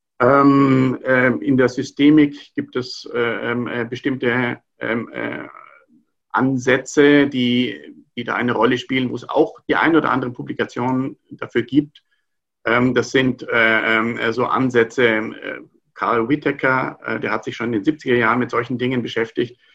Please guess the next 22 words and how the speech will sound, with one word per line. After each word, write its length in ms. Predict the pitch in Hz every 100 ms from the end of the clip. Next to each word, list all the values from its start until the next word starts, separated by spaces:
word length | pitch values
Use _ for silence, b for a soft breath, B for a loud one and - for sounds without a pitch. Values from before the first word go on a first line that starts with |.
| b b _ -
Ähm, 800 | 120 120 123 120 120 117 120 - _ _
also 320 | - 120 117 - -
es 100 | -
nennt 160 | 120 120
sich 160 | 117
sym-, 380 | 127 123 - _ _ _ _
symbolisch 600 | - 127 117 117 143 143 120
erfahrungsorientierte 1040 | - 104 120 127 - 113 123 113 135 -
Perspektive. 640 | - - - - 147 147
Da 100 | -
gibt's 220 | 143 123
die 100 | -
ein 180 | 123 143
oder 160 | 131 120
anderen 260 | 123 120
Publikationen 640 | 117 120 123 110 - 117 127
dazu. 400 | 117 120 127 131 b b b b _
Äh, 260 | - 127 127
wer 140 | 139
sich 160 | 139 127
mehr, 200 | 131 147
m, 680 | 143 - 135 139 135 -